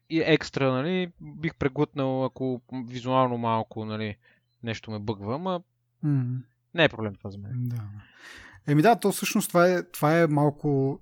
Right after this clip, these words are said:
Speaker 2: с-, нали, от друга страна странното случай, че един от малкото пъти, в които Apple избират нещо да е по-скоро функционално, отколкото красиво.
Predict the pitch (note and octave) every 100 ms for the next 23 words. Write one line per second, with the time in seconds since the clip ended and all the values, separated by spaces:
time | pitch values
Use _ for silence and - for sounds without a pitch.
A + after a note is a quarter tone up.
0 | - - - _ _ G#3 D3+ B2+ C3 D3
1 | F3 B2 D3 - C#3+ C#3+ - D3 D3+ D3
2 | - D3 - E3+ - D3+ D3+ D3 C#3+ C#3
3 | _ _ _ _ C3 C3+ E3+ C#3+ D3 D#3
4 | D3 - C#3+ C3+ - C#3+ - D3 C#3 D3+
5 | D3 C3 D3 B2 A2+ C3+ D3 - - C3+
6 | - C#3 C#3+ C3+ - _ _ _ _ _
7 | _ _ D3 C#3+ D#3 D3 D3 B2+ - C3
8 | D#3+ - B2 - - A#2+ - A#2